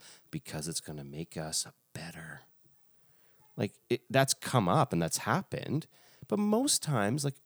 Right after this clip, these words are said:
you, you get a Christian in terms of purpose to service, to actually loving and caring for people, to, like, live out life, to make sure that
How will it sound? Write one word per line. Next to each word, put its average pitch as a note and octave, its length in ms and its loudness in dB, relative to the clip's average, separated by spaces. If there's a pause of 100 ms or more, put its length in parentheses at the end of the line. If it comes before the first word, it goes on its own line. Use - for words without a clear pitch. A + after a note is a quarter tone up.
you, C#3+ 320 2 (120)
you A#2+ 180 0
get C#3+ 240 4
a C4+ 40 0
Christian C#3 420 2
in A2 120 4
terms A#2 260 0
of - 120 -12
purpose G3 480 -2
to E2 280 2 (320)
service, - 720 0 (800)
to - 100 0
actually C3 560 2
loving F#2+ 380 2
and G#2 120 -2
caring A3+ 280 0
for G#2 120 0
people, - 540 -6 (440)
to, F#2+ 460 4 (220)
like, E2 160 -4
live G2 300 2
out G#2+ 200 4
life, C#3+ 380 2
to A2+ 100 0
make G2 140 0
sure B2 200 2
that A2 160 2